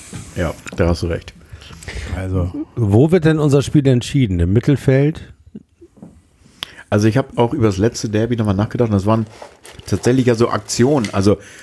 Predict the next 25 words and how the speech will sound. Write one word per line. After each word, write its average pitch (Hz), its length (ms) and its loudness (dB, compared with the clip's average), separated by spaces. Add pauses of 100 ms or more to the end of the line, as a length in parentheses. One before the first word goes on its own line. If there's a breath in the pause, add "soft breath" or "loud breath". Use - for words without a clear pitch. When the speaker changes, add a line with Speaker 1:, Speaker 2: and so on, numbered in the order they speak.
Speaker 1:
Spieler, 143 680 0
also 101 180 2
gute 123 400 0
Aktionen 135 360 0
von 131 160 -4
einzelnen 120 420 0
Spielern. 87 580 0
Also 101 220 2
gar 98 200 -4
nicht 127 140 -6
so 117 120 0
richtig 117 340 -2 (360 loud breath)
Spielzüge, 151 840 0
sondern, 120 380 0
also 95 280 0
wenn 104 140 0
ich 104 100 0
an 98 80 2
Hen-, 98 160 2 (160)
Henk 104 220 0
Fährmann 127 340 0
denke, 131 320 2 (360 loud breath)
das 101 180 0
war 110 100 2
einfach 107 400 0